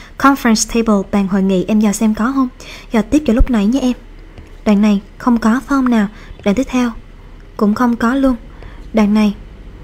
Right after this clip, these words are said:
à, có từ conference table này em. Đọc tin nhắn này thử em nha. Susan Lawrence nói rằng, "Perfect.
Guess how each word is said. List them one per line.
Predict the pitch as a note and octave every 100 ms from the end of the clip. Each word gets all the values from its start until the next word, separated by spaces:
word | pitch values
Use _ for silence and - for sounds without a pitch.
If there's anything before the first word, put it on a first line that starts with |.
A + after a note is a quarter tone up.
| - -
à, | A3+
có | B3+
từ | C4+ -
conference | - A#3+ A#3 A3 G3+ -
table | A3+ A3 G3
này | G3+
em. | A3 G#3+ -
Đọc | G3+
tin | A3
nhắn | G#3+
này | B3
thử | G#3 F#3+
em | A3 A3
nha. | B3 - - - -
Susan | - C#4 B3 A3+
Lawrence | A#3 A3+
nói | A3+
rằng, | C4 G#3 F#3+
"Perfect. | - B3 C4 G#3 - -